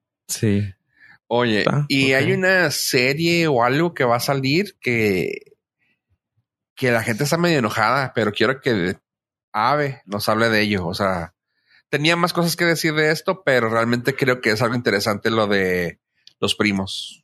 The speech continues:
Speaker 1: Oye, primos. Eh, pues sí, fue una serie que la funaron. O sea,
Speaker 2: ¿La
Speaker 1: la
Speaker 2: ya?
Speaker 1: criticaron.
Speaker 2: Ah.
Speaker 1: No, no sé si la cancelaron,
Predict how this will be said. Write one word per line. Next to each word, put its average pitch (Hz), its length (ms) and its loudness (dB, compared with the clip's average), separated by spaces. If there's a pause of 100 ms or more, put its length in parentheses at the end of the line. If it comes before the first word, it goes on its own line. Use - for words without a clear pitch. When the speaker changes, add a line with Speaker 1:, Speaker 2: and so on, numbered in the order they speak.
(680)
Speaker 1:
Oye, 254 360 2
primos. 208 1300 0
Eh, 131 680 2
pues 139 120 0
sí, 165 220 2
fue 160 160 0
una 170 120 0
serie 156 360 0
que 135 140 -2
la 120 100 2
funaron. 120 600 -2 (120)
O 120 160 -2
sea, 113 360 0 (500)
Speaker 2:
¿La 120 80 -6
Speaker 1:
la 107 260 2
Speaker 2:
ya? 98 340 0
Speaker 1:
criticaron. 120 800 0 (200)
Speaker 2:
Ah. 135 480 -2 (1120)
Speaker 1:
No, 180 200 2
no 185 100 2
sé 180 120 -2
si 208 100 2
la 196 120 4
cancelaron, 120 580 0